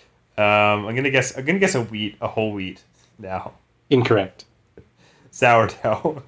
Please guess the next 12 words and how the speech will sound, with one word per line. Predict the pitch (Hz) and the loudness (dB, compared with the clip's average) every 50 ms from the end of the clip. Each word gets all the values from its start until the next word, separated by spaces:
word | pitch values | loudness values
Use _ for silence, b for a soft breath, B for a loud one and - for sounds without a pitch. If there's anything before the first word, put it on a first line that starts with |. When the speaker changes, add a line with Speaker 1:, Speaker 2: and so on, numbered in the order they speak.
| _ _ _ | _ _ _
Speaker 1:
<laughs> | _ _ _ | _ _ _
Speaker 2:
Incorrect. | - 127 117 - 117 107 98 95 - - - - _ _ _ _ - - _ _ _ b b b b b 139 127 b _ - | 2 2 4 4 2 2 2 0 -4 -14 -20 -20 _ _ _ _ -20 -20 _ _ _ b b b b b -20 -20 b _ -12
Speaker 1:
Um, | - 98 98 101 101 101 101 98 98 98 95 95 95 101 104 110 | -6 -4 0 0 2 2 2 2 2 0 0 -2 -6 -12 -8 -2
Speaker 2:
Just | - 143 - | -2 0 2
think | - 202 185 196 | 4 4 4 4
of | 185 | 4
my | 175 156 160 | 4 4 4
economic | 143 143 131 - 135 131 127 123 120 117 117 | 4 2 2 2 2 2 4 4 2 2 2
condition. | - 123 113 110 110 98 - - 95 85 87 - _ _ _ _ _ _ _ _ _ | 0 0 0 0 0 -2 -2 -4 -8 -12 -14 -18 _ _ _ _ _ _ _ _ _
Speaker 1:
<laughs> | - 151 151 170 143 - 156 - - 165 - - _ - 180 196 196 180 - - | -6 -4 -4 -4 -4 -6 -6 -8 -10 -10 -10 -12 _ -14 -12 -10 -10 -10 -12 -4
White | 120 123 120 123 123 123 - | 0 2 2 2 2 0 -2
bread. | 220 214 - - 127 131 - | -4 -4 -2 -2 -4 -4 -6